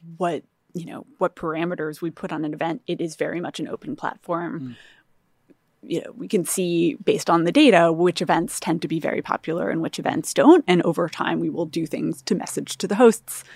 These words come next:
Speaker 1: ex
Speaker 2: Mm.
Speaker 1: ante, "Hey, this has characteristics of a really, really good event, and this might, you might wanna change the time, or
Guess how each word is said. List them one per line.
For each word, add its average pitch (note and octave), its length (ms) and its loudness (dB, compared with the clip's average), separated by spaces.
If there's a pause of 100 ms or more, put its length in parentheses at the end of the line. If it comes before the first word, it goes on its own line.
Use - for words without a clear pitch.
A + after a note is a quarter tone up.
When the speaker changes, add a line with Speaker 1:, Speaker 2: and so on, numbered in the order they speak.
(180)
Speaker 1:
ex C3 200 -4
Speaker 2:
Mm. F#3+ 120 2
Speaker 1:
ante, E3 320 -2
"Hey, - 340 -2 (180)
this - 280 0
has E3+ 180 0
characteristics - 680 -4
of F3 80 -6
a F3 80 -2
really, C#3+ 260 -4
really C3+ 220 -2
good A3 220 4
event, G#3+ 260 4
and E3+ 140 -2
this - 160 -8
might, - 240 -4 (240)
you G#3+ 80 6
might G3+ 100 8
wanna E3+ 200 4
change - 260 -2
the - 80 -4
time, G3+ 500 2
or - 340 -4